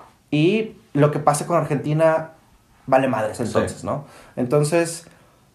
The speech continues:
Speaker 1: pues bueno, eso es lo que les traemos, racita. Por favor, todos levanten las manitas,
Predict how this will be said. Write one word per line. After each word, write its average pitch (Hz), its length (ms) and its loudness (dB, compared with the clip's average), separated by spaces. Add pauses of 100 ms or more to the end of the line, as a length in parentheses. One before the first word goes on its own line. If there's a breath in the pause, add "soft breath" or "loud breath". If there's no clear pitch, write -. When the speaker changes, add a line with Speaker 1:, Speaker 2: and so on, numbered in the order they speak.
(240)
Speaker 1:
pues 156 100 4
bueno, 226 220 4 (220)
eso 190 160 4
es 240 40 -2
lo 233 120 0
que 190 100 0
les 156 180 0
traemos, 220 320 6
racita. 247 540 2
Por 165 180 4
favor, 208 640 6 (100)
todos 220 300 6
levanten 202 420 4
las 208 140 2
manitas, 185 640 -4